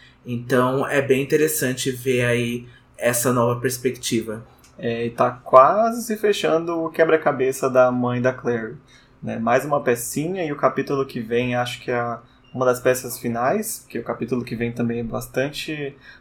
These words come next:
Speaker 2: tem bastante informações sobre o passado dos caçadores, né, e da Jocelyn, mas esse aqui já é um,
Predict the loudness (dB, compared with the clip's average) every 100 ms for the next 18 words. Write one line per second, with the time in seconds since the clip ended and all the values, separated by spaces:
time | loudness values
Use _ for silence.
0 | _ 0 0 0 -4 -6 -4 -2 -2 -2
1 | -4 -4 -6 -6 -4 -4 -2 -4 -4 -12
2 | -10 -8 -6 -4 -2 -2 -4 -6 -6 -6
3 | -4 -6 -6 -6 -10 -4 -4 -2 -6 -6
4 | -6 -6 -4 -2 -2